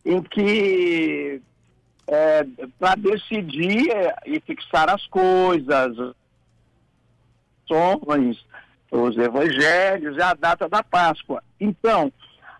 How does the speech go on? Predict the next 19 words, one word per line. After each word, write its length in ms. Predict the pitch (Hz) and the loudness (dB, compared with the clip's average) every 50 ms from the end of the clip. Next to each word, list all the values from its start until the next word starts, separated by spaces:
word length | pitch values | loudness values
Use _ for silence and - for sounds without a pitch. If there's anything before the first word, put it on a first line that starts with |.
| _ _ _ | _ _ _
a 180 | - 208 254 269 | -2 0 0 0
Páscoa, 800 | - _ _ - 196 220 269 262 - - - - - 160 - - | -2 _ _ -2 0 2 2 0 0 -2 -4 0 2 2 2 2
diferentemente 1160 | 147 151 214 311 320 - 226 190 180 185 185 156 - 185 - - 170 170 170 165 151 - 165 | 0 2 2 2 2 2 2 2 2 2 0 -2 -2 -4 -2 0 0 0 2 0 0 0 -2
do 160 | 156 147 156 | -2 0 0
Natal, 600 | 156 151 147 139 - _ - - - 220 226 208 | 2 2 2 2 0 _ -2 0 2 2 2 2
nunca 760 | 139 135 175 220 226 214 208 208 220 233 - - 247 233 214 196 | 0 -2 0 0 2 2 2 2 2 0 0 0 2 2 4 4
é 280 | 190 196 214 220 277 - _ _ _ _ _ _ _ _ | 2 2 2 2 0 -2 _ _ _ _ _ _ _ _
numa 420 | 220 214 208 208 208 226 240 233 | -2 0 2 2 2 2 2 0
data 440 | 214 190 185 202 277 359 - 226 180 | 0 0 0 0 0 0 -2 -4 -6
fixa. 640 | - _ - - 311 - - - - - 104 98 - _ _ _ - | -6 _ -4 -2 -2 -2 -4 -8 -6 -4 -4 -4 -6 _ _ _ -4
Ela 300 | 139 151 160 165 165 170 | 0 0 2 2 2 2
ocorre 800 | 190 190 - - - 175 160 165 170 170 185 190 226 349 349 - - _ _ _ _ _ _ _ _ | 0 0 -2 -2 0 2 4 4 4 4 4 4 2 2 0 -2 -6 _ _ _ _ _ _ _ _
depois 880 | - 151 170 392 - 240 - _ _ - 392 381 381 - 202 214 302 330 - - - - _ _ _ _ _ _ _ _ - | -10 -4 0 2 2 2 0 _ _ -2 0 2 4 4 2 2 0 -2 -6 -10 -20 -20 _ _ _ _ _ _ _ _ -2
da 180 | 196 190 190 | 0 0 0
primeira 680 | 190 - - 202 196 175 170 175 185 202 220 233 220 | 0 0 -2 -2 0 0 2 2 2 2 2 2 2
lua 320 | 202 196 208 208 196 185 165 | 2 2 2 2 0 0 0
cheia 720 | - - - - 170 175 180 190 190 202 214 233 262 294 - _ _ | -2 -4 -4 -2 0 2 2 2 2 2 0 0 0 -2 -4 _ _
da 340 | 247 151 185 185 175 190 196 | -20 -8 -2 0 2 2 0
primavera. 840 | - - 214 220 214 240 240 220 170 180 202 214 240 208 135 123 117 | 0 -4 -4 -2 0 0 0 0 0 2 2 2 2 2 0 -4 -10